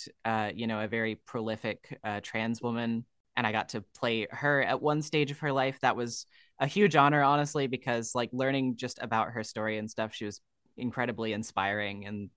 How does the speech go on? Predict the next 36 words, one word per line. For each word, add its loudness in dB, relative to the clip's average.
you -2
know, 0
the 0
more 2
I 4
learned -2
about 0
her, -2
the -6
more -4
I -2
just -10
really -4
felt, -4
um, -4
happy -2
to -8
have -6
been -4
able -6
to -8
play -8
that -2
role. -6
Other 4
than 2
that, 8
I've 4
done 2
a 2
couple -4
of, -2
uh, 0
podcasts 0
with -4
friends. -2